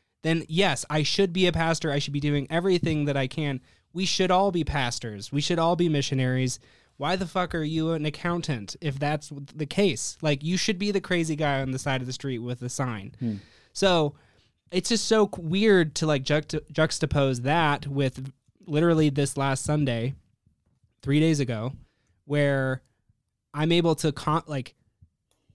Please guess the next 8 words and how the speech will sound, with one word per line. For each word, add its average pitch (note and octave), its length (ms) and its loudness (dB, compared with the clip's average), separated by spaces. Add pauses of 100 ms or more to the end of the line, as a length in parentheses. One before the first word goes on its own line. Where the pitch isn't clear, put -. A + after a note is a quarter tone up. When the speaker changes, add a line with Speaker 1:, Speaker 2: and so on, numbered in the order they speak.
(480)
Speaker 1:
look E3 200 0
my G3+ 120 6
granddad E3 400 6
in C#3+ 80 4
the C#3+ 120 4
eyes C#3+ 300 2
and, C#3 380 -2 (340)
and, D3 240 0